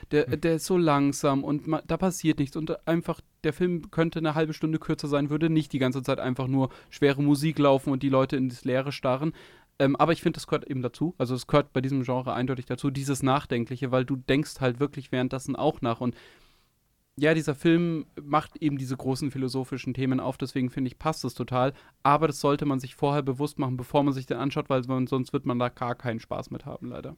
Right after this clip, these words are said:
Speaker 2: Ja, als ich den das erste Mal gesehen hab, äh, hat er mich auch nicht abgeholt. Ich fand, er sah geil aus, er war, war ein cooler Film, aber ich hab ihn einfach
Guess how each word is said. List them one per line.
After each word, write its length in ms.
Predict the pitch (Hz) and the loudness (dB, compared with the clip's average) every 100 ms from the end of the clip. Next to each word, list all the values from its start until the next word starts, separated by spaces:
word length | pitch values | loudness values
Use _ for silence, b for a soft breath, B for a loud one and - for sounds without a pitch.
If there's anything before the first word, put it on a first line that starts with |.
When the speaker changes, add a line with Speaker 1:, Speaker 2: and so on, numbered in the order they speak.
| - | -6
Speaker 2:
Ja, 160 | 117 - | -6 -4
als 160 | 127 | -4
ich 100 | 156 | -2
den 100 | 139 | 2
das 140 | 139 127 | 2 2
erste 220 | 143 156 | 0 2
Mal 120 | 139 | 2
gesehen 300 | 131 131 151 | 4 4 4
hab, 240 | 147 - _ - | 2 0 _ 2
äh, 60 | |
hat 640 | 120 117 117 123 - 123 139 | 4 6 4 0 -4 -2 2
er 40 | |
mich 180 | 139 135 | 2 2
auch 140 | 127 | 2
nicht 140 | 143 123 | 2 0
abgeholt. 380 | 120 - 156 139 | -2 2 2 2
Ich 60 | |
fand, 160 | 139 131 | 2 2
er 60 | |
sah 160 | 107 123 | 2 2
geil 340 | 104 107 151 | 2 4 4
aus, 560 | 175 160 160 170 160 - | 4 4 6 4 2 -2
er 160 | 123 113 | -4 0
war, 300 | 113 110 - 113 | 2 2 -2 -6
war 100 | 98 113 | 0 0
ein 120 | 117 | 0
cooler 320 | - 151 135 | 0 2 2
Film, 400 | - 135 170 180 | 4 6 6 4
aber 180 | - 110 | 0 -2
ich 100 | 120 | 0
hab 100 | 120 | 0
ihn 100 | 113 | -2
einfach 260 | 113 113 | -4 -8